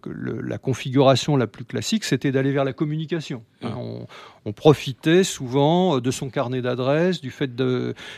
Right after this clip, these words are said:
Speaker 1: d'avoir travaillé sur un secteur é-, dé-, déterminé, et lorsqu'une entre-, lorsqu'une source <laughs> vous proposait éventuellement de, de, de basculer dans la communication. Mais c'est vrai qu'aujourd'hui, euh,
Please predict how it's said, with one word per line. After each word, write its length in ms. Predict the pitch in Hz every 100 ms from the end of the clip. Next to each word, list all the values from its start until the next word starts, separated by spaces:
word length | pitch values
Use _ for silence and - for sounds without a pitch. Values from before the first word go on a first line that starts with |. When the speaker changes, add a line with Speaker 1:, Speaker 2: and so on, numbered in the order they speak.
| -
Speaker 1:
d'avoir 300 | 131 131 -
travaillé 680 | - 151 147 143 143 156 160
sur 260 | - 143
un 60 | 135
secteur 560 | - 139 - 151 147 135
é-, 80 | 127 143 127 113
dé-, 160 | 127 120
déterminé, 840 | 123 120 131 127 127 139 170 202 - - -
et 100 | 120
lorsqu'une 460 | 120 139 - - 135
entre-, 260 | 127 - 117 120 127 120
lorsqu'une 420 | 123 120 - 131
source 540 | - 214 208 - - - - -
<laughs> 200 | 175 123
vous 160 | 135
proposait 800 | 139 160 131 143 135 147 156 156
éventuellement 600 | 131 131 120 139 135 147
de, 340 | 139 120 117 113
de, 400 | 113 113 110 101 - - -
de 100 | 127
basculer 540 | 131 139 - 165 160 170
dans 100 | 139
la 100 | 135
communication. 840 | 139 131 127 120 123 - 185 202
Mais 140 | 127 151
c'est 180 | - 147
vrai 220 | 170 214
qu'aujourd'hui, 760 | 175 139 147 123 131 160 220 196
euh, 460 | 135 127 120 117